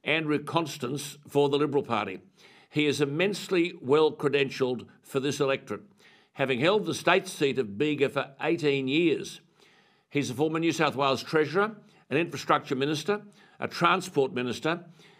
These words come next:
and I saw the phenomenal work firsthand that he did in what became a veritable mess, the City Light Rail project, which damaged hundreds of small businesses, and Andrew Constance was thrown the hospital pass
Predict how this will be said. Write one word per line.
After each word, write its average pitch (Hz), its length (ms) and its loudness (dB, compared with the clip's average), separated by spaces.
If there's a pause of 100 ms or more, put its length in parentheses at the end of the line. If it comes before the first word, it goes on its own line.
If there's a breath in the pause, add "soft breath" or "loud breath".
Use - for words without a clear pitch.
(140 loud breath)
and 131 120 -2
I 202 140 4
saw 208 380 4
the 156 140 0
phenomenal 170 600 0
work 143 320 2
firsthand 143 840 0
that 120 80 -4
he 131 160 2
did 165 300 0 (440 loud breath)
in 131 160 0
what 151 180 0
became 147 360 0
a 139 60 2
veritable 139 520 2
mess, 143 520 -2 (480 soft breath)
the 131 80 -2
City 151 260 0
Light 139 300 2
Rail 151 240 2
project, 120 560 -2 (400 soft breath)
which 127 240 -4
damaged 151 420 0
hundreds 180 500 0
of 139 120 -2
small 135 260 0
businesses, 131 600 -4 (500 soft breath)
and 120 80 0
Andrew 175 320 0
Constance 139 640 -4
was 131 160 -4
thrown 143 300 0
the 135 80 -2
hospital 139 420 -2
pass 143 480 0